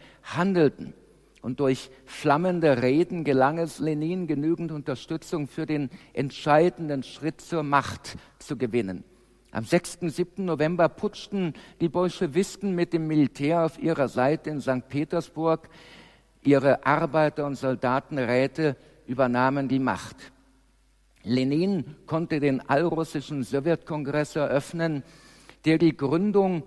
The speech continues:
des Sowjetstaates unter der Führung des Rates der Volkskommissare und Lenin als dessen Vorsitzenden proklamierte. Sechste und siebte November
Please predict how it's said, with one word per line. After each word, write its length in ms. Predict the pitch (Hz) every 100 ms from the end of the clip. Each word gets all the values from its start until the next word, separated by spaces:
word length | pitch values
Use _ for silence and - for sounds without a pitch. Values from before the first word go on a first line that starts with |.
| -
des 160 | 147 131
Sowjetstaates 880 | 147 180 170 - 160 147 165 165 -
unter 260 | 147 147
der 100 | 131
Führung 520 | 120 - 156 165 165 139
des 240 | 127 110
Rates 520 | 123 151 180 170 -
der 120 | 147
Volkskommissare 1120 | 135 - 135 - - 151 143 - 143 156 160 - - - -
und 180 | 170
Lenin 580 | 170 170 160 180 202 170 - - -
als 180 | 147 -
dessen 320 | 160 - 156
Vorsitzenden 840 | - 175 147 147 - - 139 131
proklamierte. 800 | - 127 135 123 110 90 - - - _ _ _ _
Sechste 460 | - 143 - - 156
und 140 | 143
siebte 460 | 127 143 - 160 147
November 680 | 139 127 131 160 151 143